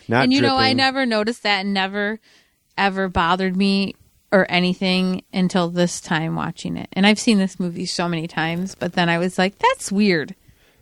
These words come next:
Speaker 2: Like, he just took it off a plate or something with his hands?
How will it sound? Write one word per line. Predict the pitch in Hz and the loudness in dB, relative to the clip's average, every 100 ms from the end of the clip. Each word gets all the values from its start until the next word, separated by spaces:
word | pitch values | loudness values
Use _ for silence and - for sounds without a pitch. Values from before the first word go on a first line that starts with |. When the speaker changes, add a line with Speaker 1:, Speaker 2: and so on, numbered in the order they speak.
| _ _ _ _ _ _ | _ _ _ _ _ _
Speaker 2:
Like, | 220 | -2
he | - 220 | 2 2
just | 220 - | 2 0
took | 233 | 2
it | 214 | 4
off | 214 | 2
a | 180 | 0
plate | - 196 233 277 | 0 2 2 0
or | |
something | - 277 277 220 | 0 2 4 4
with | 208 | 4
his | 196 - | 2 0
hands? | 185 185 269 494 508 - | 0 2 0 -4 -12 -20